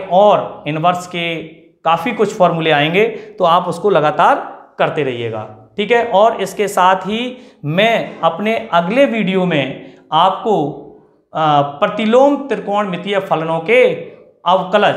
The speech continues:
अर्थात हम method of differentiation एमओडी के बारे में बताएंगे। इससे आप तैयार रहेंगे अगले वीडियो में। जब तक आप इस वीडियो को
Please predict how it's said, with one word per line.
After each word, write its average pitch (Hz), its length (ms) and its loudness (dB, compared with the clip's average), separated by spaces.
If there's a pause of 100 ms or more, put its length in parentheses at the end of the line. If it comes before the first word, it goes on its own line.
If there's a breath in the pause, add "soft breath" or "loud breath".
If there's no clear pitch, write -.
(180)
अर्थात 220 480 2
हम 226 280 -2
method 196 400 2
of 214 200 6 (400)
differentiation 202 800 -4 (120)
एमओडी 214 380 2
के 185 140 0
बारे 160 260 0
में 269 400 -2 (480 loud breath)
बताएंगे। 202 480 0 (460)
इससे 160 220 -2
आप 165 220 2
तैयार 175 360 2
रहेंगे 226 240 -2
अगले 226 200 -2
वीडियो 220 300 -2
में। 233 320 -4
जब 196 220 -2
तक 254 180 2
आप 185 260 4
इस 175 160 -8
वीडियो 156 220 -4
को 190 160 0